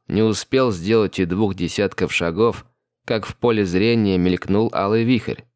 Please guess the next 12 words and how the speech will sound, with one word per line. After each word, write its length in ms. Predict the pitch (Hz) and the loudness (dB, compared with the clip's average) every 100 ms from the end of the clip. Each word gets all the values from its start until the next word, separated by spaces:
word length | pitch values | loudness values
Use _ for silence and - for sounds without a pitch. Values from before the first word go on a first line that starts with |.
| _ - | _ -12
и 100 | - | -4
перед 340 | 80 78 69 | -2 -2 -2
Данте 400 | 85 101 90 98 | -2 -2 -2 0
возникла 600 | 90 78 78 80 - 90 | 0 0 0 -2 -2 -2
Минериэль, 680 | 78 90 90 98 101 - - _ _ _ _ | 0 0 0 0 -2 -4 -12 _ _ _ _
прекрасная, 800 | - 73 76 92 101 - 85 82 | -8 -6 -4 -4 -4 -4 -4 -4
как 240 | 78 90 80 | -4 -6 -4
дьявол, 500 | 78 104 76 60 - _ - | -2 -2 -2 -8 -10 _ -6
и 100 | 123 | -4
такая 440 | 123 107 117 104 | -4 -2 -2 0
же 200 | 95 101 | 0 -2
опасная. 640 | 95 87 - - - 120 | -2 -4 -6 -8 -12 -14